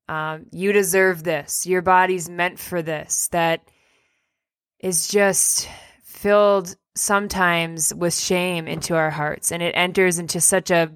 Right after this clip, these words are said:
vulnerable place for us as women. And I just want to encourage you that our worth is in Jesus alone. I feel like that's all I keep <laughs> saying in this episode, but I need to hear it and I need to be reminded of it.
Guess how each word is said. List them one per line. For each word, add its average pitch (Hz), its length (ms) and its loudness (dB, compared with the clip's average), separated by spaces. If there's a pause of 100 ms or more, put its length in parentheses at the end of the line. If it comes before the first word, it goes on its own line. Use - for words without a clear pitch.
vulnerable 175 560 2
place 165 400 0
for 170 160 -2
us 151 340 -2
as 160 240 -2
women. 165 440 -6
And 160 420 -8 (1000)
I 180 160 4
just 190 220 0
want 175 220 2
to 170 40 0
encourage 160 520 -2
you 160 200 -2
that 156 320 -4 (1080)
our 185 260 4
worth 180 460 2
is 170 400 -2 (280)
in 170 200 -8
Jesus 160 440 -4
alone. 160 400 -14 (320)
I 175 80 0
feel 196 180 2
like 185 140 2
that's 175 200 2
all 170 160 4
I 170 100 4
keep 180 200 -6
<laughs> - 20 -4
saying 190 340 -4
in 175 100 -2
this 175 180 -4
episode, 170 580 0
but 165 140 0
I 175 160 4
need 185 200 -4
to 170 80 0
hear 170 280 0
it 165 200 0 (360)
and 180 100 0
I 175 100 4
need 175 140 -2
to 170 100 -2
be 165 140 0
reminded 165 500 0
of 160 180 2
it. 160 240 -2